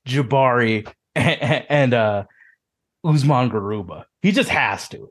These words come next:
Like, this is one, this is where Yusuf is gonna be a Nurktastic game. But I think that Dame, I think Dame's number one. I think Yusuf is number two in terms of, like, the, the points scored in this game.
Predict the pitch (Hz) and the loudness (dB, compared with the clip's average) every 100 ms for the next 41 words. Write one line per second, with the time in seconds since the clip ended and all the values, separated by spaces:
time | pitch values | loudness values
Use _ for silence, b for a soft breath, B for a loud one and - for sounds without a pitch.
0 | _ 147 147 202 208 202 185 175 147 254 | _ -2 2 2 4 2 2 0 0 0
1 | 247 190 170 147 165 160 139 123 b b | 0 2 2 2 0 2 0 -2 b b
2 | b b _ _ - 165 127 - - 151 | b b _ _ 0 2 0 -4 0 2
3 | 135 127 127 120 110 110 _ - - 117 | 2 2 2 2 0 -6 _ -20 -10 -2
4 | 139 151 - - 127 113 - 110 - 101 | 2 2 0 -4 -2 -2 -4 -6 -4 -6
5 | 95 71 - 131 139 175 143 135 113 123 | -8 -12 -6 -2 2 2 2 0 0 0
6 | 123 101 B B B 143 180 165 165 180 | 2 0 B B B 0 2 2 2 2
7 | 165 156 139 135 123 135 107 120 131 110 | 2 2 2 2 2 0 -2 -4 -2 0
8 | 104 110 101 98 - 98 98 _ _ _ | 2 2 2 -2 -4 -4 -6 _ _ _
9 | _ _ - 117 110 117 107 104 98 101 | _ _ -4 -2 0 0 0 -2 -2 -2
10 | 95 - _ _ _ _ 110 104 104 107 | -2 -10 _ _ _ _ 0 0 -2 0
11 | 135 120 110 - - 107 101 95 98 - | 0 0 0 -6 0 0 0 -2 -4 -8
12 | 95 95 | -12 -12